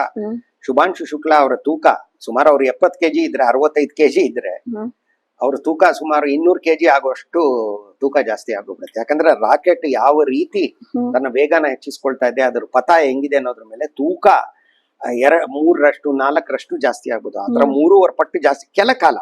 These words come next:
Speaker 2: ಮಾತ್ರ.
Speaker 1: ಹ್ಮ್.
Speaker 2: ಆ, ಅದಾದ ಮೇಲೆ ನೀವು ಅಂತರಿಕ್ಷಕ್ಕೆ ತೆರಳಿದ ಮೇಲೆ ಯಾವುದೇ ರಾಕೆಟ್ ಅನ್ನ ಉರಿಸಿ ನೀವು ಭೂಮಿಯನ್ನ ಸುತ್ತೋದಿಲ್ಲ. ತಮ್ಮಷ್ಟಕ್ಕೆ ತಾನೇ ಭೂಮಿ, ಯಾಕಂದ್ರೆ ಅದಕ್ಕೆ ಒಂದು ವೇಗ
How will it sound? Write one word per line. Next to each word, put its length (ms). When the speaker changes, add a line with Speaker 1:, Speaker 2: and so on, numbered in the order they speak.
Speaker 2:
ಮಾತ್ರ. 440
Speaker 1:
ಹ್ಮ್. 160
Speaker 2:
ಆ, 220
ಅದಾದ 360
ಮೇಲೆ 240
ನೀವು 240
ಅಂತರಿಕ್ಷಕ್ಕೆ 640
ತೆರಳಿದ 420
ಮೇಲೆ 600
ಯಾವುದೇ 560
ರಾಕೆಟ್ 600
ಅನ್ನ 200
ಉರಿಸಿ 420
ನೀವು 340
ಭೂಮಿಯನ್ನ 480
ಸುತ್ತೋದಿಲ್ಲ. 560
ತಮ್ಮಷ್ಟಕ್ಕೆ 880
ತಾನೇ 300
ಭೂಮಿ, 640
ಯಾಕಂದ್ರೆ 640
ಅದಕ್ಕೆ 300
ಒಂದು 260
ವೇಗ 300